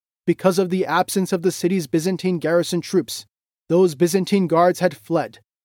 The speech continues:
Alparslan wrought destruction in the city due to the insult sustained by his brother, that is Uncle Tukhrul,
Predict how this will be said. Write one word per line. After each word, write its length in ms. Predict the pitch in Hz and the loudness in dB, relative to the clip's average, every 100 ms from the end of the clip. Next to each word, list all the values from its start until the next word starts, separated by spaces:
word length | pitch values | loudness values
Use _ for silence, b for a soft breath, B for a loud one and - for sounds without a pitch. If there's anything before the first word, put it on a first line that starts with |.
| _ | _
Alparslan 800 | 165 180 185 185 160 - 190 185 | 0 2 4 2 2 2 2 2
wrought 240 | 151 180 - | 2 0 0
destruction 580 | 196 - - 196 - | -6 -4 -2 -2 -2
in 80 | 196 | 0
the 100 | 196 | 0
city 360 | 175 214 196 143 | 0 0 2 0
due 180 | 123 180 | 0 -2
to 140 | 196 | -2
the 180 | 185 185 | -4 -2
insult 380 | 185 190 202 - | -2 0 -2 -2
sustained 560 | 190 - 170 190 196 | -4 -4 0 0 0
by 140 | 156 170 | -2 0
his 180 | 175 147 | 0 2
brother, 460 | 185 185 107 127 _ | 2 2 -2 -10 _
that 120 | 147 | -6
is 120 | 139 - - | -4 -6 -4
Uncle 320 | 175 196 185 | -2 0 -2
Tukhrul, 440 | - 175 - 127 | 0 -2 -2 -12